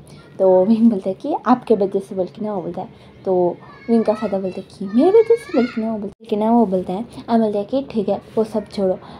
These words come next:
And मैं ये बोलना भूल गया था कि तुम ना भी हॉस्पिटल में जाके उसको उल्टा सीधा बातें सुना के,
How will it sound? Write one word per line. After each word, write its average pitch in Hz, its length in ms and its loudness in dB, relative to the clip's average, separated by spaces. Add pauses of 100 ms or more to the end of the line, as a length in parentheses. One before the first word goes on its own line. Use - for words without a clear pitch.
(180)
And 262 220 0
मैं 262 240 2
ये 254 220 4
बोलना 208 420 -2
भूल 226 220 2
गया 233 280 2
था 196 160 -10
कि 226 360 -8 (320)
तुम 277 120 0
ना 269 240 2
भी 269 340 -2 (200)
हॉस्पिटल 226 640 -2
में 226 140 0
जाके 220 280 -4
उसको 233 720 0
उल्टा 214 280 -2
सीधा 214 360 -2
बातें 196 320 -2
सुना 202 340 -6
के, 214 300 -4